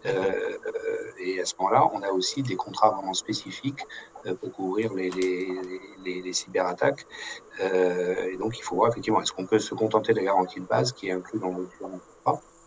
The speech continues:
Speaker 2: euh, ou est-ce qu'il faut, euh, souscrire un contrat spécifique, euh, qu'on peut également proposer.
Speaker 1: D'accord, d'accord. Donc, euh, ouais, encore un élément, euh,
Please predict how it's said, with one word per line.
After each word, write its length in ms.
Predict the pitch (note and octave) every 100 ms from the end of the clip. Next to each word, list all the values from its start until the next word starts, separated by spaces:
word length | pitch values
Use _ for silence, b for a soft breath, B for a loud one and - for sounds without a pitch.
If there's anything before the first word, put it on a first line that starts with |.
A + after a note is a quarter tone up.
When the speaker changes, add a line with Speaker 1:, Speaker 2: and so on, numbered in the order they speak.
| - - F#2
Speaker 2:
euh, 140 | F#2
ou 140 | G2+ F#2+
est-ce 100 | -
qu'il 140 | -
faut, 300 | - A#2 A2+
euh, 60 | F2+
souscrire 380 | - F2+ B2
un 80 | G2
contrat 260 | A#2+ F#2 G2+
spécifique, 760 | - F#2+ - F2 - B2 -
euh, 840 | F2+ F#2 F2+ F#2+ F#2 F#2 F#2 F#2 F#2
qu'on 160 | - F2+
peut 160 | -
également 320 | F#2 F2+ F#2 G#2
proposer. 420 | - - F#2 F#2 - - - - - - - - - - - - -
Speaker 1:
D'accord, 400 | A#2 G2 - F2 -
d'accord. 340 | A#2+ - F#2
Donc, 160 | E2 F#2 -
euh, 420 | F#2 F2+ F2 F2
ouais, 140 | - A#2+
encore 340 | G#2+ - G#2
un 80 | G2+
élément, 460 | G2+ G#2 A2 A#2+ G2+
euh, 320 | F#2 F2 F2